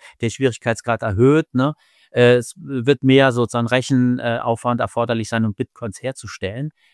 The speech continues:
Das, äh, das muss ja praktisch dann ein preistreibender Faktor sein. In dem Moment, wo sich aber immer mehr Menschen damit auseinandersetzen, wissen sie ja,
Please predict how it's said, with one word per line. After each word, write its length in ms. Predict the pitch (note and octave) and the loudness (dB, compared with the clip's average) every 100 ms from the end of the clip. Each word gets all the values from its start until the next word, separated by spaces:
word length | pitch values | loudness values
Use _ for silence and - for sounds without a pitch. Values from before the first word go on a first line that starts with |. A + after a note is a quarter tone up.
| _ _ | _ _
Das, 420 | - A2+ - - - | -6 -6 -10 -20 -4
äh, 160 | B2+ A2 | -4 -2
das 180 | B2 | -2
muss 280 | C#3+ D3 - | 0 0 0
ja 100 | C#3 | -4
praktisch 460 | A#2 - C#3 C3 - | -6 -12 -8 -8 -2
dann 280 | C3 C3 C3+ | 0 0 0
ein 160 | A#2 | -2
preistreibender 760 | - A2 C3 - - A#2+ A#2 G#2 | -2 0 0 -2 0 2 0 -4
Faktor 420 | C#3 - G#2+ G2 | -8 -6 -4 -2
sein. 320 | F2 D#2+ E2+ _ _ - | -4 -6 -12 _ _ -8
In 120 | G#2 | 0
dem 160 | B2 | 0
Moment, 380 | C#3+ B2 C3 C#3 | 2 0 0 0
wo 60 | A#2+ | -4
sich 180 | G#2+ G#2+ | -6 -6
aber 180 | G#2+ A2+ | -6 -2
immer 240 | C3 A#2 | 0 2
mehr 180 | A#2 A2+ | 2 2
Menschen 520 | G#2+ A#2+ - A#2 G#2+ _ _ | 0 0 2 0 0 _ _
damit 280 | - G#2 G#2+ | -4 -2 -2
auseinandersetzen, 840 | G#2 G2+ G2+ D3 B2 A2+ - A2 F#2+ | -4 -2 2 2 2 -2 -2 -2 2
wissen 340 | D3+ - D3+ | 0 2 0
sie 160 | G#2+ G#2 | 2 2
ja, 240 | F#2 E2+ | 2 2